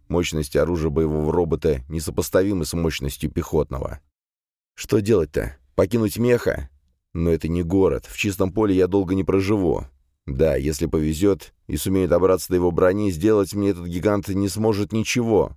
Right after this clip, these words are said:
рук-то у него нет. Пока я раздумываю, прием Макса доносит нас прямо до цели. Метров за двадцать он вырубает один из двух двигателей, так что нас закручивает,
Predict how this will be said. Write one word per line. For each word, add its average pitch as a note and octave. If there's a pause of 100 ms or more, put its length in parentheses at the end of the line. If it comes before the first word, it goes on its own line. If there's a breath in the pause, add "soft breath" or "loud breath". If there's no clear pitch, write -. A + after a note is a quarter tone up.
(100)
рук-то A#2+
у F2
него E2
нет. A2 (680)
Пока F2
я E2
раздумываю, E2
прием G#2+
Макса A#2+
доносит F#2+
нас F#2+
прямо E2
до D#2
цели. G1+ (140)
Метров F2+
за F2
двадцать F#2+
он G#2+
вырубает G2
один G2
из F2+
двух F#2+
двигателей, G2
так F#2+
что -
нас G2+
закручивает, G#2